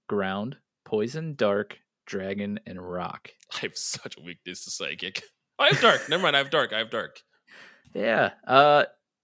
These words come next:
Speaker 1: d-, did this play out like you thought it would?
Speaker 2: Not at all. <laughs>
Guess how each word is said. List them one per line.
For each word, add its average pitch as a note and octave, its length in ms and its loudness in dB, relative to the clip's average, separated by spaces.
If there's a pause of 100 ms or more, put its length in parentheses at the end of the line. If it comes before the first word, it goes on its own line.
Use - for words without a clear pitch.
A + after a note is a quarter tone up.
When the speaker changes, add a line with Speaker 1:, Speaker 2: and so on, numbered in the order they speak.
(180)
Speaker 1:
d-, D3 120 -6 (120)
did C#3+ 220 0
this D#3+ 220 0
play F3 300 6
out C3+ 220 8
like B2 220 4
you A#2+ 80 -2
thought A2 320 2
it - 100 0
would? - 260 -6 (580)
Speaker 2:
Not B2+ 180 0
at G#2+ 100 -4
all. D#2+ 280 -8
<laughs> - 720 0